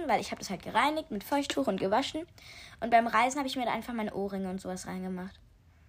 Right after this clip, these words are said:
Es riecht zwar immer noch nach Lip Butter richtig gut, aber da ist nichts mehr drin. Und so könnt ihr das auch richtig gut recyceln. Und jetzt habe ich da zwei Döschen, ein volles und ein leeres. Äh, ja.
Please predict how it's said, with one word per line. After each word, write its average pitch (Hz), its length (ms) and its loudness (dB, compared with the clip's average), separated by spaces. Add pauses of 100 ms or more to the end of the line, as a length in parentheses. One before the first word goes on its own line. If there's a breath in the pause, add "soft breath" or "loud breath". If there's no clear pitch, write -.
Es - 120 -8
riecht 339 160 0
zwar 233 140 2
immer 262 120 2
noch 240 80 0
nach 208 220 -4
Lip 226 160 -4
Butter 269 300 0
richtig 262 260 -8
gut, 269 120 -6
aber 202 160 0
da 180 120 0
ist - 120 -4
nichts 247 200 -12
mehr 190 120 -4
drin. 226 320 -6 (760 loud breath)
Und 294 260 10
so 262 240 2
könnt 262 300 2
ihr 233 60 -6
das 233 160 -2
auch 208 120 4
richtig - 280 -2
gut 202 220 0
recyceln. 190 560 -2 (1700 loud breath)
Und 233 100 -2
jetzt 240 140 0
habe 320 100 -4
ich 359 60 -10
da 339 140 0
zwei 208 360 -2
Döschen, 247 380 -4
ein 196 220 -2
volles 277 320 0
und 226 120 -8
ein 180 140 -2
leeres. 320 560 0 (1300 soft breath)
Äh, 220 220 6
ja. 202 680 4